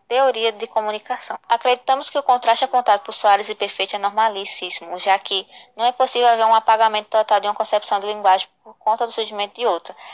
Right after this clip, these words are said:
ainda que a visão de linguagem como instrumento de comunicação tenha recebido o apoio dos órgãos que regulavam oficialmente o ensino da língua.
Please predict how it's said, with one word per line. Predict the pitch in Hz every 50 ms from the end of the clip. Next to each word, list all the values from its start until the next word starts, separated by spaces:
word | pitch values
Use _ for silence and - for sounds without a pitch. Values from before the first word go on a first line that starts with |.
| - _
ainda | - 202 208 220 240
que | 240 - 254
a | 240
visão | 233 240 240 247 247
de | 262 269
linguagem | 269 262 254 240 226 208 214 -
como | - 214 214
instrumento | 208 - 220 208 202 220 214
de | -
comunicação | - 226 208 202 - - 202 196 - - 185 190
tenha | - 208 214
recebido | 214 214 - 214 202 208 208 214
o | 214
apoio | 220 220 - - 196 196
dos | 202 214 208
órgãos | 214 190 190 196 202 - -
que | - -
regulavam | 208 214 226 233 254 262 240 220 208 208 214
oficialmente | - 226 220 - 220 208 202 208 - 214
o |
ensino | 214 208 - 202 196 202
da | 196 214 226
língua. | 233 202 170 165 160 -